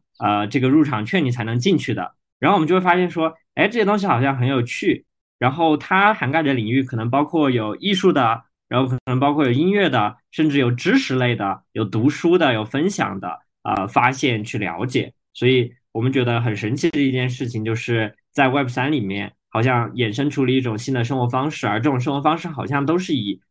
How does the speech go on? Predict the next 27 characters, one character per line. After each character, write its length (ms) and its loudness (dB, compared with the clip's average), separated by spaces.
社 240 4
区 200 -6
为 160 2
基 200 -4
础 180 -8
的。 200 -14
然 140 0
后 320 0
各 120 4
种 140 4
各 60 0
样 140 0
子 60 -4
的 120 -6
社 200 -2
区， 220 -6
通 200 -4
过 120 2
线 300 0
上 240 0
或 100 -6
者 120 -2
线 240 -2
下 160 4
的 100 -2
方 220 -4
式， 280 -6